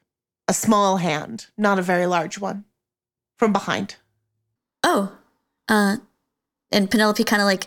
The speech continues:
Speaker 2: slows in her tracks and turns to where a person would be if I was being grabbed.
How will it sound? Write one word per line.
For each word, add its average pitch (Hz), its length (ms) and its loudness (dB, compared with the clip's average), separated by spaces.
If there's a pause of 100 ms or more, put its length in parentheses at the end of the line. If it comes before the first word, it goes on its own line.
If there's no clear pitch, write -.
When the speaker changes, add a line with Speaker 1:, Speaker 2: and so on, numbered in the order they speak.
Speaker 2:
slows 226 400 2
in 214 60 2
her 202 100 2
tracks 202 380 0
and 190 120 -2
turns 202 380 0
to 185 480 0 (320)
where 196 440 2 (160)
a 208 80 -2
person 214 300 0
would 180 160 0
be 185 200 2
if 180 180 -4 (140)
I 175 120 2
was 170 140 0
being 175 220 -2
grabbed. 175 420 -2